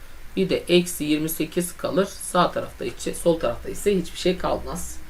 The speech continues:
Böylece x kare artı üç x eksi yirmi sekiz. Yedi kere dört yirmi sekiz. Yani bunu x'e x. Burayı yediye dört.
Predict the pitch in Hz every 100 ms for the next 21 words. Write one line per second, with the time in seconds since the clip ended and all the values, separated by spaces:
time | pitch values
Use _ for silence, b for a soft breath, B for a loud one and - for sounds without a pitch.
0 | B B B - 190 180 185 190 202 180
1 | - 131 139 - 165 165 - 143 - -
2 | - 156 - - 175 156 - 135 - -
3 | 190 196 190 180 143 123 - 117 117 -
4 | - - 175 151 156 160 165 160 160 -
5 | 165 131 - - B B B B B -
6 | 165 165 151 151 151 170 170 127 117 -